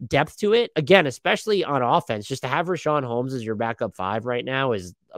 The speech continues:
beyond a luxury, and I would argue just a misallocation of assets, but I digress there. So, uh, no, I don't think,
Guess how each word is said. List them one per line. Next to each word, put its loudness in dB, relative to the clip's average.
beyond -2
a 0
luxury, -4
and -4
I -2
would -2
argue -4
just -12
a -12
misallocation -10
of -16
assets, -14
but -2
I -12
digress -14
there. -10
So, 6
uh, -12
no, 0
I 2
don't 0
think, 0